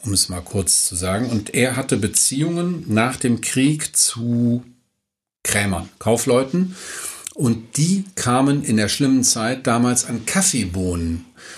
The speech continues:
Und da hat er irgendwas getauscht gegen Kaffeebohnen, hat dann immer einen, einmal am Monatsanfang einen großen Sack Kaffeebohnen mitgebracht. Die waren noch grün. Und die wurden dann bei unserer Großmutter in der Küche geröstet.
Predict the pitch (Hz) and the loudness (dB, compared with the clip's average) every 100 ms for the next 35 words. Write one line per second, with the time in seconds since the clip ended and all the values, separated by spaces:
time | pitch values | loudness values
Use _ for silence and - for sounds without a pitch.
0 | - - - 101 107 135 117 151 147 117 | -20 -10 -2 0 0 2 2 4 2 2
1 | 120 - 120 160 202 - - - _ _ | 0 0 2 4 2 -2 -4 -12 _ _
2 | - 127 123 - 127 131 147 143 165 180 | -2 0 0 0 -2 0 0 2 4 4
3 | 135 143 131 123 120 104 107 104 101 120 | 2 2 2 2 2 2 2 2 2 2
4 | 117 101 90 85 101 95 92 95 - 107 | 4 2 -2 -2 0 2 0 -4 -2 2
5 | 120 110 - 120 117 123 104 101 98 92 | 4 2 0 -2 0 0 2 2 2 2
6 | 120 127 107 92 95 - - - 151 139 | 2 2 0 -2 -6 -8 -6 -2 0 0
7 | 92 90 87 85 82 92 90 143 151 - | 0 0 0 -2 -4 -2 0 0 -2 -14
8 | - - - - 101 117 135 123 - 120 | -20 -20 -8 -2 2 2 2 0 -2 -4
9 | 113 180 190 95 80 - _ - - - | 2 4 4 0 -6 -16 _ -20 -20 -14
10 | - 101 101 123 156 131 123 123 120 - | -4 -2 2 2 2 2 2 0 -6 -4
11 | 120 151 127 113 101 101 123 135 151 151 | 0 0 0 0 0 2 2 0 0 0
12 | 170 - 127 120 110 - 135 147 120 104 | 0 0 2 2 2 -2 -2 0 0 0
13 | 95 104 - - - | 2 2 2 0 -8